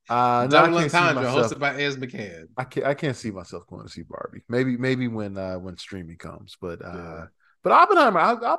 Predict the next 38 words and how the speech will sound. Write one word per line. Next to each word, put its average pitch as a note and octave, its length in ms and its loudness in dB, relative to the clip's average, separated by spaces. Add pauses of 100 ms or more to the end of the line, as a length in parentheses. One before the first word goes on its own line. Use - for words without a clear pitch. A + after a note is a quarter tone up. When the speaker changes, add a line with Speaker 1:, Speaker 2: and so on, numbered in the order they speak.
Speaker 1:
I C#4 120 0
might C#4+ 200 -4
go A#3 120 -4
check G3+ 200 -6
out F3 100 -2
Oppenheimer. A2 460 -6 (500)
Speaker 2:
See, G#3+ 320 -8
to E3+ 200 -4
me, G3 420 -4
Barbie, C#3+ 680 -2
you C3+ 280 -10
know, C#3+ 160 -8
it's, F3 160 -10
it's F3 200 -8
a E3+ 40 -10
cultural E3+ 400 -8
phenomenon. D3+ 760 -8
It's A#2+ 80 -10
like, C#3 120 -10
it's D#3 160 -12
like, D#3 300 -8
why G#3+ 220 -2
not? A2+ 400 -12
You D3 100 -10
know D3+ 60 -6
what D3 60 -4
I'm D3 80 -8
saying? C#3+ 320 -8
What E3 180 -8
is D3+ 80 -10
gonna A#2 160 -12
hurt? A2 160 -10
And G#2 100 -12
I B2+ 40 -6
know C#3 120 -6
people D3+ 320 -8
are G#2+ 40 -8
going B2 520 -6